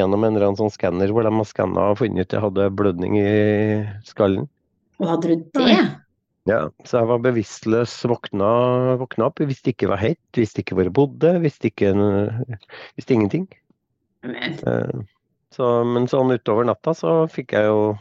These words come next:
Speaker 1: kom, huska navnet mitt da, i hvert fall, så de fikk slått opp, eh, slått opp hvem jeg var, for de hadde jo ikke fått noe personale eller noen ting på
Speaker 2: Nei, men
Speaker 1: sykebilen. <clears throat>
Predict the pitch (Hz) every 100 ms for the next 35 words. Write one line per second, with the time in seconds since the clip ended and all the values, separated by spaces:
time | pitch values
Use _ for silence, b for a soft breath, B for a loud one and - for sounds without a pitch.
0 | _ _ _ _ 127 117 113 120 - 98
1 | 82 87 120 190 - 87 82 - 90 -
2 | 104 107 104 240 107 - 98 - 110 107
3 | 101 B B B - - 104 110 113 110
4 | 107 110 113 147 131 151 143 123 113 101
5 | 139 - - - 131 131 - 98 90 90
6 | 120 117 110 139 170 - 156 151 143 139
7 | 151 - - 104 185 -